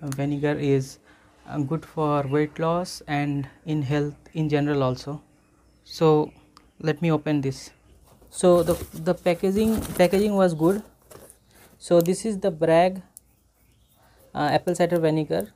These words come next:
with mother. This is raw unfiltered.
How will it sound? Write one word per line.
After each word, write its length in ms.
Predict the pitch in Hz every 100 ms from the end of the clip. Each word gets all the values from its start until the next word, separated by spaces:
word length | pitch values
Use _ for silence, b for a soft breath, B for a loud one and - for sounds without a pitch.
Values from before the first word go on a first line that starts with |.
| -
with 240 | 165 165
mother. 400 | 170 151 147 151 - _
This 180 | 151 143
is 200 | 175 160 B B -
raw 280 | 156 185 165
unfiltered. 640 | 160 - 147 135 139 135